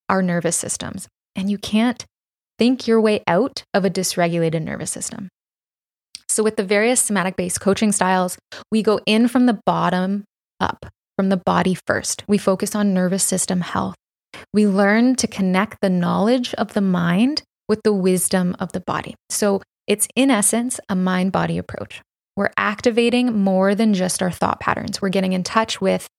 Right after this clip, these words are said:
the sensations and perceptions and emotions and felt sense of your body. Instead of focusing on beliefs and behaviors and thought patterns, we get curious about what your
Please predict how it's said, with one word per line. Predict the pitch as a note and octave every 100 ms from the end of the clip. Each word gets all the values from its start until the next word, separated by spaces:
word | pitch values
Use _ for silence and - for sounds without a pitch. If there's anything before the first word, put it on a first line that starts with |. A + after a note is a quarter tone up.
| - - _
the | F#3+
sensations | - F3+ - - A#3+ A#3 B3 A3 F#3+ -
and | F#3
perceptions | F#3 F#3 A3 A3 - F3+ E3+
and | G3+
emotions | F#3 F#3+ A3+ - F3 F3+
and | - F#3 - -
felt | G#3+ B3+
sense | - - G3+ G3 - -
of | G3+
your | F#3
body. | E3 F3+ F#3 - - _ _ - - _
Instead | G3+ F#3+ A3+
of | A#3
focusing | - G3+ A3+ G#3
on | F#3 F3
beliefs | F#3 A3+ G#3 -
and | G3
behaviors | F#3 - A#3 G3+ F3
and | F#3+ F#3
thought | G#3+ B3+
patterns, | - F#3 F3 F3 F3+ - _ _ - -
we | G#3+
get | A3+ G#3 -
curious | - B3+ D4+ C#4 F3 - - - - - C4+ -
about | A3 G3 A3 A#3 B3 -
what | - G3+ G3+ A#3+ - _
your | A#3+ A3